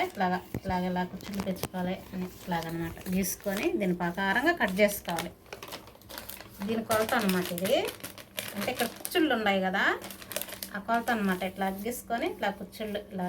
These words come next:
వేసుకోవాలని ఇట్లా కట్ చేసి ఇట్లా పేపర్ కటింగ్ ఇట్లా కుచ్చుళ్ళు పెట్టి కుచ్చుళ్ళు గౌన్. ఇది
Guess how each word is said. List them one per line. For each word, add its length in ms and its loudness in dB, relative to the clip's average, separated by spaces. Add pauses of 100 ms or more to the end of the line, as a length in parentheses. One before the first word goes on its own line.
(120)
వేసుకోవాలని 640 -4 (1200)
ఇట్లా 180 -4 (140)
కట్ 260 0
చేసి 240 2 (100)
ఇట్లా 160 0 (140)
పేపర్ 400 0
కటింగ్ 380 -2 (840)
ఇట్లా 160 -4 (100)
కుచ్చుళ్ళు 400 -4
పెట్టి 320 0
కుచ్చుళ్ళు 400 -4
గౌన్. 240 0 (600)
ఇది 120 -4